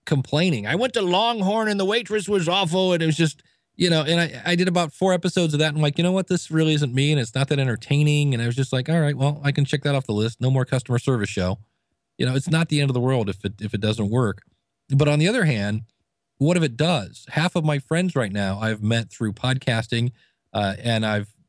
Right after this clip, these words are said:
you know, I'm gonna be on the, the news this week talking about International Podcast Day based on a listener of mine who joined the Cleveland Podcasters Meetup, who happens to work at the local news station.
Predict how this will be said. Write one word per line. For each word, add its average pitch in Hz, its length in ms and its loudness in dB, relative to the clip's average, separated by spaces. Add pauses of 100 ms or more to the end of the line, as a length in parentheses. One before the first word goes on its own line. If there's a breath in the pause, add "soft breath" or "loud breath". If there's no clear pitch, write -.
you 120 100 -2
know, 107 120 0
I'm 117 120 -4
gonna 131 140 0
be 131 140 0
on 127 160 0
the, 107 240 -2
the 120 100 -2
news 135 440 2
this 135 200 -2
week 127 420 -2
talking 131 320 0
about 135 200 0
International 131 440 -2
Podcast 127 520 -4
Day 127 300 -2 (500 soft breath)
based 135 320 0
on 120 420 -2
a 117 160 0
listener 135 400 0
of 127 100 -4
mine 110 420 -2 (300)
who 123 120 0
joined 131 280 0
the 120 60 -2
Cleveland 135 380 -2
Podcasters 120 580 -4
Meetup, 120 380 0 (340)
who 131 80 2
happens 135 360 -2
to 131 80 -2
work 117 200 -4
at - 60 -4
the 120 100 -4
local 120 320 0
news 147 220 4
station. 92 480 -6